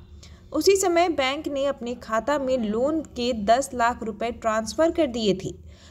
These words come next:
पवन ने अपने दस्तावेज में बीएसएनएल के न्योता पहचान पत्र की छाया प्रति, पंजाब नेशनल बैंक के खाता का विवरण और फॉर्म सोलह भी जमा किए थे।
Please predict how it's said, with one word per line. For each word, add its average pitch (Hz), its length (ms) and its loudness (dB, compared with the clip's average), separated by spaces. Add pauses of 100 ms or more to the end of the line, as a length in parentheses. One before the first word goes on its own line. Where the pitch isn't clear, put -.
(120)
पवन 262 280 4
ने 269 180 0
अपने 247 260 0
दस्तावेज 226 680 -2
में 247 240 -2
बीएसएनएल 214 560 2
के 262 160 -2
न्योता 208 460 0
पहचान 220 680 0
पत्र 220 260 0
की 233 200 -8
छाया 202 440 0
प्रति, 233 460 -4 (380)
पंजाब 294 500 4
नेशनल 277 320 -4
बैंक 233 380 -2
के 269 120 -4
खाता 226 400 -2
का 262 140 0
विवरण 220 420 2
और 269 240 2
फॉर्म 320 380 2
सोलह 269 400 0
भी 285 180 0
जमा 262 300 -4
किए 254 360 -4
थे। - 140 -6